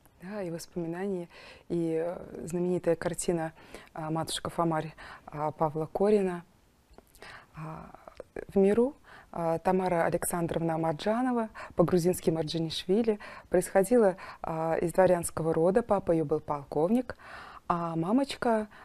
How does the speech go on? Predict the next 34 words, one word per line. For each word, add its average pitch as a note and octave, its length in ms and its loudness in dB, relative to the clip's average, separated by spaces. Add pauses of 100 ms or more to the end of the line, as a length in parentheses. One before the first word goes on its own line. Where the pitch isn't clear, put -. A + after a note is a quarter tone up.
а, E3+ 480 0
она F#3 160 0
происходила G3 600 4
из, G3 420 4
э, F3 160 2
грузинского, G3 760 4 (380)
а, - 220 -6
а D#3 100 4
даже F3 240 6
княжеского E3 640 -2
рода E3+ 220 4
Чевчевадзе D3+ 640 -2
знаменитого. D3 680 -6 (800)
А, E3+ 340 -2 (360)
Тамара G3+ 480 4
в - 40 -2
детстве F#3+ 320 4
лишилась F3+ 440 2
отца, A#3+ 500 4
а F3+ 280 4 (180)
матушки G3+ 480 0
своей F3+ 420 4
лишилась F#3 500 2
в - 20 -20
девятнадцать E3+ 680 -4
лет. D3+ 300 -2 (920)
Но F3 160 2
Господь F3+ 320 2
был F3 140 2
как-то F#3+ 260 4
особо F3 280 4
милостив G#3 520 4
к - 80 -6
ней. F3 300 4